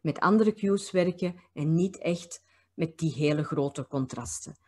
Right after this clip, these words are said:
Dit wilde ik jullie zeker maar vertellen. Bekijk altijd heel goed die appendix twee of appendix B, eh, van me-,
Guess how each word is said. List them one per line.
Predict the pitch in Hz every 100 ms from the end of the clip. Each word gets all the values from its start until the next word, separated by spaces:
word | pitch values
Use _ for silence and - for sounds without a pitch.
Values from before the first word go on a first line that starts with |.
| _ _ _
Dit | 226 220
wilde | 247 220
ik | 196
jullie | 202 190
zeker | 165 196 196
maar | 180 170
vertellen. | 165 180 170 165 - _
Bekijk | - 165 214 220 262
altijd | - 214 220 226 214
heel | 196 214
goed | 202 220 - - -
die | 180
appendix | 165 165 165 160 151 - - _ _ _ _ _ _ _ _
twee | - 170 190 277 - _
of | 175 -
appendix | 160 180 165 156 -
B, | 139 196 247 254 - - -
eh, | - 160 160 156 160 _
van | 165 151
me-, | 151 147